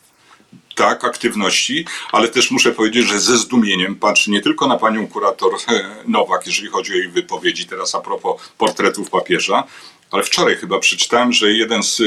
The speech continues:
kuratorów, e, napisał list do, do szkół, w którym takie zdanie, e, jak z P R L-u: „Dzięki zapobiegliwości rządu nie zabrakło ani węgla, ani gazu, ani energii”.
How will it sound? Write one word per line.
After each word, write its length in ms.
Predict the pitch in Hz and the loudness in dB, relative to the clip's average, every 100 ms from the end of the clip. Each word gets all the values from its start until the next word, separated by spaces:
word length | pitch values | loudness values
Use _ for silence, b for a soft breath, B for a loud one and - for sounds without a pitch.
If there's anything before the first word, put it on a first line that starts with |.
| 101 | 2
kuratorów, 680 | 113 104 104 113 123 - 123 110 110 | 2 0 2 2 2 -2 0 2 2
e, 40 | 110 | 0
napisał 640 | 110 120 - 117 113 117 - - | -4 -4 2 4 4 0 -8 -20
list 520 | - 139 92 - - | -6 0 2 0 0
do, 420 | 98 92 90 98 - | -2 0 -2 -4 -6
do 80 | 98 | -2
szkół, 460 | - 190 123 87 - B B B B 101 | 0 2 2 0 -10 B B B B -8
w 140 | - | -6
którym 500 | - 117 110 113 117 _ - - - | 0 2 4 2 -4 _ -20 -14 -4
takie 320 | 107 104 98 | -2 0 0
zdanie, 680 | - 82 113 131 127 127 - - - - _ 214 - | 0 0 0 2 2 0 -4 -14 -14 -14 _ -18 -8
e, 40 | - | -4
jak 220 | - - - | -2 0 -2
z 160 | - | -2
P 160 | - 143 | 0 0
R 80 | 147 | 2
L-u: 360 | 135 90 71 - B B B | 2 2 -4 -8 B B B
„Dzięki 320 | - 107 - | 0 0 0
zapobiegliwości 1080 | 98 151 143 110 113 101 101 104 107 - - | 2 2 2 0 -4 -4 -4 0 2 2 2
rządu 640 | - 98 92 87 113 - - - | 2 2 0 0 -2 -2 -10 -2
nie 160 | 104 123 | 0 2
zabrakło 580 | 131 131 123 - 90 117 | 2 2 0 0 0 0
ani 180 | 156 | 0
węgla, 600 | 110 107 98 95 98 104 - | 0 0 -2 -4 -4 -6 -4
ani 280 | 110 143 135 | -2 0 -2
gazu, 560 | 104 95 82 98 113 - _ _ | -2 -4 -4 -6 -8 -12 _ _
ani 260 | 110 117 135 | 0 4 4
energii”. 520 | 123 107 87 - - | 4 2 0 -8 -20